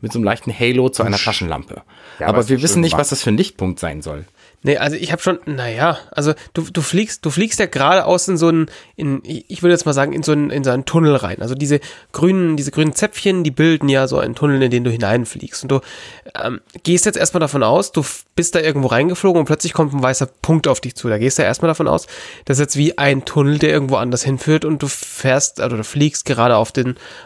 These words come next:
Speaker 3: auf den, auf das andere Ende hinzu. Und ich finde diese, diesen Übergang in diese Matrix-Welt an der Stelle eigentlich schon ganz nett. Also
Speaker 1: Ja,
Speaker 2: Genau, also
Speaker 1: Casey, ich verstehe deinen Punkt, ja.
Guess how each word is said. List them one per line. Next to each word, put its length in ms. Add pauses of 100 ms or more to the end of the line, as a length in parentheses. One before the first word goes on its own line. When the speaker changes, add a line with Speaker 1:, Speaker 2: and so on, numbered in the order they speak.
Speaker 3:
auf 160
den, 420 (160)
auf 140
das 200
andere 300
Ende 260
hinzu. 480 (440)
Und 340
ich 140
finde 320 (300)
diese, 360
diesen 300
Übergang 540
in 140
diese 200
Matrix-Welt 640
an 120
der 80
Stelle 240
eigentlich 180
schon 180
ganz 220
nett. 260 (120)
Also 260 (1160)
Speaker 1:
Ja, 100
Speaker 2:
Genau, 160
also 260
Speaker 1:
Casey, 260
ich 120
verstehe 240
deinen 180
Punkt, 280 (140)
ja. 160